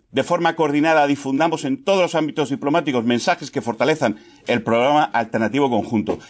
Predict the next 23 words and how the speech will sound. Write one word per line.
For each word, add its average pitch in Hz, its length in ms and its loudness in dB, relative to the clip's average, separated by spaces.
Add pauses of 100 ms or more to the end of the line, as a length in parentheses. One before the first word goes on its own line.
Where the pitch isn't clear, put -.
(160)
Debilitar 139 560 2
al 151 80 0
represor 135 440 -2
del 156 140 0
pueblo 151 200 0
de 135 60 -2
Cuba 156 180 2
mientras 147 340 2
fortalecemos 147 640 0
nuestros 139 260 -6
apoyos 139 500 2
externos 123 600 0 (240)
y 135 100 0
generamos 143 540 0
confianza 139 560 0
interna 135 480 -2 (180)
es 147 160 -2
el 160 100 0
camino 143 380 2
que 123 80 -2
exige 147 300 -6
la 143 100 0
situación. 107 560 -2